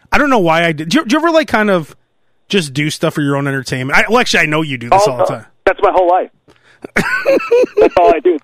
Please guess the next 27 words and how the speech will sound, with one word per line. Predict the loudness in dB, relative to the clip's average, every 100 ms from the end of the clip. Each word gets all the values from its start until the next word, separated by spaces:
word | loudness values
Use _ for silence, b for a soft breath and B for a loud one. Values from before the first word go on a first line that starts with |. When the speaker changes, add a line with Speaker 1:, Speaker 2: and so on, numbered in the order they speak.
| -4
Speaker 2:
Uh, | -2
my | 0 2
whole | 2
life, | 2 0 -2
honestly, | -2 -2 -4 -2 -2 -2 -8 _ _ _ _ _ _ _
if | -6
you | 2
haven't | 2 4
realized | 4 4 2
it |
by | 0
now, | 2 0
my | 0 0
whole | 0
life | 2 0
is | -2 -6
a |
performance. | -6 -4 -4 -4 -2
I'm, | -2 0 0
I'm | -2 0
just | -2 0
performing | 0 0 0 0 -2
for | -4
myself, | 0 -2 -2
my | -2
own | -4
entertainment. | -4 -12 -8 -10